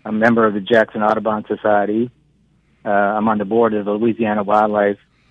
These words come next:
Federation and the Orleans Audubon Society. And, uh, prothonotary warblers has always been a, uh, particular interest of mine.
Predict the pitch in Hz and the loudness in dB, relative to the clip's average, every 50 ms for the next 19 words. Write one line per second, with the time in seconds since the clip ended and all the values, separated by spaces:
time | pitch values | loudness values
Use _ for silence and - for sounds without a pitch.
0 | _ _ - 113 107 107 101 104 101 104 101 - - 110 107 107 101 98 98 101 | _ _ -4 -2 0 2 2 2 2 0 -2 -4 -6 -4 -4 -4 -4 -4 -4 -4
1 | 98 95 92 98 98 98 95 95 98 - - _ _ _ _ _ _ _ - 110 | -6 -6 -6 -6 -6 -6 -6 -8 -12 -14 -20 _ _ _ _ _ _ _ -4 0
2 | 110 107 107 98 101 98 95 92 - - 92 95 98 90 90 95 95 95 - - | 0 0 0 0 -2 -4 -4 -6 -8 -6 -4 -4 -4 -2 -2 -2 -4 -4 -6 -8
3 | 98 - 101 95 90 90 90 98 107 110 110 _ _ _ _ _ _ _ _ - | -8 -4 -2 0 0 0 0 -2 -6 -8 -10 _ _ _ _ _ _ _ _ -12
4 | 101 98 95 95 92 98 95 87 90 92 - _ _ _ _ _ _ - 107 - | -10 -8 -8 -6 -4 -2 -2 -2 -2 -4 -8 _ _ _ _ _ _ -12 -4 0
5 | 123 117 113 107 - 120 110 101 110 117 110 104 107 104 98 95 107 101 92 104 | 0 0 0 0 0 0 0 2 2 0 0 0 0 -2 -2 -4 -6 -8 -8 -8
6 | - _ - 113 110 113 104 92 - 101 101 101 92 92 95 98 98 92 95 - | -10 _ -4 -2 0 0 -2 -4 -6 -8 -8 -6 -6 -6 -4 -4 -4 -4 -4 -6
7 | - - - 113 107 - - 101 107 104 107 104 101 101 95 - - 92 90 95 | -10 -10 -8 -8 -8 -4 -2 -2 0 0 0 -2 -2 -2 -4 -4 -8 -10 -10 -8
8 | 92 87 98 110 117 | -8 -8 -8 -8 -10